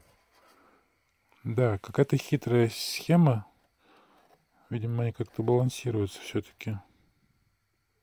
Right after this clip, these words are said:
А, а от самой антенны на плату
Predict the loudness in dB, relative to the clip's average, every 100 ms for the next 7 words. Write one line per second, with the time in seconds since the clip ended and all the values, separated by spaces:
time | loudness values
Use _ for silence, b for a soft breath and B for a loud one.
0 | _ _ _ _ _ _ _ _ _ _
1 | _ _ _ _ _ _ _ _ _ _
2 | _ _ B B B B B B _ _
3 | _ -12 -6 -2 -2 -4 -8 -6 -2 -2
4 | -4 -2 0 2 2 2 0 0 0 0
5 | 0 0 -2 0 4 4 2 -2